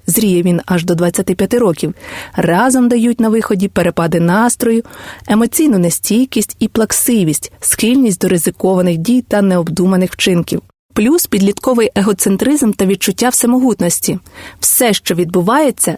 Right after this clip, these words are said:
це через мене», чи «це у вас нічого не вийде, а в мене вийде».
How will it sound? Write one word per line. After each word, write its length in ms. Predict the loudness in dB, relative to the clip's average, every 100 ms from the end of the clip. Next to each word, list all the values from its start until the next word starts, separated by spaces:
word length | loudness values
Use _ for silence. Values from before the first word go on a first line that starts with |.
| -4
це 200 | -2 -2
через 360 | 0 0 2 2
мене», 420 | 2 2 -2 -4 -10 -20 -12
чи 480 | -4 0 2 2 0 -4 -6
«це 180 | -2 0
у 160 | 0
вас 340 | 0 2 2 0
нічого 400 | -2 0 0 0
не 120 | 0
вийде, 440 | 2 2 2 -2 -4 -2
а 80 | 0
в 40 |
мене 280 | 2 0 0
вийде». 440 | 0 0 -2 -6